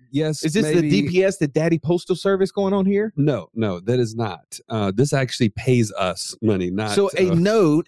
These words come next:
Speaker 2: is a promissory note, right? A
Speaker 1: That's
Speaker 2: pr-,
Speaker 1: right.
Speaker 2: a note to pay back. We went and bought a book of business that someone else had already s-, bought the land, sold the land, have people paying them. We went and gave them cash, cash that we've been getting from our, our, our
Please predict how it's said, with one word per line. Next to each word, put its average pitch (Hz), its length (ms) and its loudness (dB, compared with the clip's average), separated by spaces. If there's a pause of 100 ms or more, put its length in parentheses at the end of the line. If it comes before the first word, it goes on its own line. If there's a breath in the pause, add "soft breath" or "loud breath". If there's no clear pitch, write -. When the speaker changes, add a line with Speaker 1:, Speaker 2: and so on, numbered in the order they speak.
Speaker 2:
is 160 200 0
a 151 120 0
promissory 139 840 0
note, 107 340 -2
right? 127 240 -2
A 131 80 -6
Speaker 1:
That's 135 160 0
Speaker 2:
pr-, 120 80 -2
Speaker 1:
right. 101 80 -2
Speaker 2:
a 143 60 0
note 156 340 2
to 143 120 -2
pay 165 380 0
back. 127 480 -4 (260)
We 165 220 -2
went 196 220 0
and 127 100 -20 (140)
bought 156 480 0 (180)
a 127 240 0
book 160 320 -2
of 131 160 0
business 135 480 -2
that 123 240 -2
someone 151 360 -4
else 143 180 -4
had 135 100 -4
already 151 280 0
s-, - 200 -8 (160)
bought 139 260 0
the 180 60 -2
land, 160 320 -2
sold 175 280 -2
the 156 100 0
land, 147 300 -2 (380 soft breath)
have 160 340 -2
people 175 260 0
paying 165 440 0
them. 123 160 -4 (240)
We 196 180 2
went 196 220 2
and 143 60 -16
gave 156 220 -2
them 139 160 -2
cash, 143 460 -6
cash 151 380 -4
that 131 100 2
we've 131 200 0
been 131 220 -2
getting 139 300 -2
from 131 240 -6
our, 120 260 -2 (300)
our, 131 160 -2 (260)
our - 20 -8